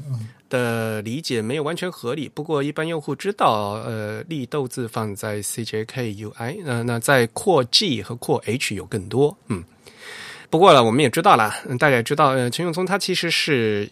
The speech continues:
Speaker 2: 呃，Unicode 委员会，他是参与这个，呃，具体工作的。所以呢，我们想说，
Speaker 1: 哦。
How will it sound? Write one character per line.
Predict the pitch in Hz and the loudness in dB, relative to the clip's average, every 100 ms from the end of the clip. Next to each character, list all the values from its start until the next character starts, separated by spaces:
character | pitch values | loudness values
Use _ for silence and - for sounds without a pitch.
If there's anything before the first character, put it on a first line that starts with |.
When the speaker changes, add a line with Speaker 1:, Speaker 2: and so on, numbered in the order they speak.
| _ - | _ -2
Speaker 2:
呃， | 123 113 | 0 0
Unicode | 120 135 131 131 135 127 110 | -2 -2 -2 -2 -2 -2 -2
委 | 107 107 | -6 -8
员 | 117 | -8
会， | - 113 - _ _ _ _ | -6 -8 -10 _ _ _ _
他 | - 131 131 | -2 0 0
是 | - 120 | -2 -2
参 | - 170 208 | 2 2 2
与 | 117 101 | -2 -4
这 | 113 101 | -6 -6
个， | 110 101 - - - - - - - _ | -6 -8 -10 -20 -20 -20 -20 -20 -20 _
呃， | 107 101 | -6 -4
具 | - 160 | -2 -4
体 | 101 | -2
工 | - 151 202 | 0 0 0
作 | 139 - | -2 -2
的。 | - _ _ _ - | -12 _ _ _ -8
所 | - 156 | 0 2
以 | 170 | 2
呢， | 147 143 | 2 4
我 | 131 117 | 2 2
们 | 120 139 | 0 0
想 | 110 117 101 | -2 -4 -6
说， | 139 127 | -4 -4
Speaker 1:
哦。 | 127 | -4